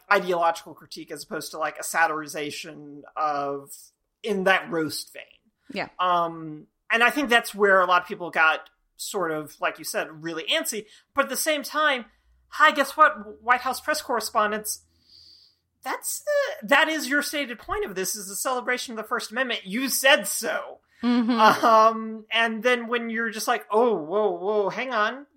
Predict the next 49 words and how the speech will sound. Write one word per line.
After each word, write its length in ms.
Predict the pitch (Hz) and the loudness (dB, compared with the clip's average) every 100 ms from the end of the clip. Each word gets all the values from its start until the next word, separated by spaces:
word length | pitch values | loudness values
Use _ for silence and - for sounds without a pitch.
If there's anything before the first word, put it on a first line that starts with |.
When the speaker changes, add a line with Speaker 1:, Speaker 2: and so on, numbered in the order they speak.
| 302 | -4
Speaker 1:
No, 240 | 233 262 | 0 0
that's 220 | 294 403 494 | -2 -4 -4
not 280 | 466 466 | -2 -2
okay. 300 | 440 302 233 | -4 -6 -6
You 120 | 196 240 | -6 -6
don't 180 | 302 | -6
get 140 | 294 285 | -8 -10
to 80 | 190 | -10
tell 300 | - 302 269 | 4 6 6
us 140 | - | 2
this 180 | 175 - | -8 -16
stuff. 360 | - 65 - - _ - | -12 -10 -10 -14 _ -20
You 120 | - 247 | -10 -2
get 140 | 330 | 0
to 60 | 302 | 2
make 220 | 233 214 | 0 0
fun 220 | - 302 | 2 2
of 100 | 196 | 4
us, 200 | 160 160 | -2 -4
but 140 | - 208 | -10 -10
you 100 | 240 | -4
don't 160 | 302 | -2
get 100 | 254 | -2
to 80 | - | -10
critique 440 | - - - 302 - | -14 -14 -12 -10 -10
us," 260 | - 156 | -10 -8
is 160 | 208 160 | -10 -8
basically, 520 | 226 214 220 196 190 | -2 -2 -4 -10 -6
I 100 | 170 | -4
think, 200 | - 196 | -4 -8
where 500 | 185 175 180 180 170 - - - _ | -12 -4 2 2 2 -4 -20 -20 _
the 140 | 170 165 | -8 2
disconnect 560 | 208 202 208 160 - | 2 2 -4 -6 -6
comes 320 | - 190 160 | -10 -10 -8
in. 160 | 180 156 | -6 -6
And 140 | 156 | -4
they're 100 | 180 | -6
so 380 | 180 - 233 220 | -4 -4 0 0
quick 260 | 214 226 - | -2 -6 -6
to 60 | |
throw 260 | 185 196 190 | -8 -4 -4
Wolf 320 | 165 185 - | -2 -4 -4
under 200 | - 170 | -10 -10
the 80 | 151 | -6
bus 360 | 143 294 220 - | 0 2 0 -6
is 140 | 165 | -10
that 120 | 196 - - - | -14 -14 -20 -12
they 60 | |
don't 120 | 311 | -8